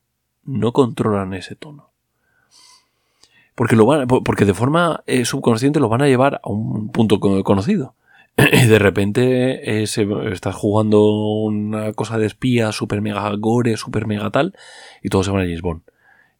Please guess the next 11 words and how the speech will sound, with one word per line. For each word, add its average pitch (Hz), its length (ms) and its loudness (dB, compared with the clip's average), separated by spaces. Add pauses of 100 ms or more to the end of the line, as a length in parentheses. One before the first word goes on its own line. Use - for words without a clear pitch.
(140)
Y 104 100 -2
no 147 180 6
es 143 100 2
eso 139 100 -2
lo 139 100 2
que 147 100 -2
quieres 143 240 -4
conseguir. 143 420 -2
Necesitas 104 540 -2 (540)
algo 147 360 2
que, - 260 -2